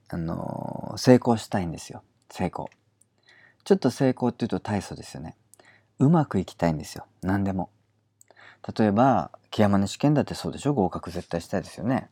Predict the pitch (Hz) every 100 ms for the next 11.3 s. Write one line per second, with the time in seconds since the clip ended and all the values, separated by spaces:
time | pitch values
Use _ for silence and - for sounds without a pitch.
0 | _ _ - 95 80 - 139 - _ -
1 | - - - - - - _ - - -
2 | - - _ - 101 92 87 85 82 -
3 | - _ - - 180 180 113 - - 120
4 | 104 85 82 - 98 101 98 85 82 -
5 | 92 85 - - 107 - 95 95 - 92
6 | 87 - - - - - - - _ -
7 | - 104 107 110 120 98 80 - 78 78
8 | - _ _ _ _ - - - _ -
9 | _ _ - - 101 95 95 92 90 101
10 | 117 95 - 101 107 101 98 85 85 -
11 | 120 104 -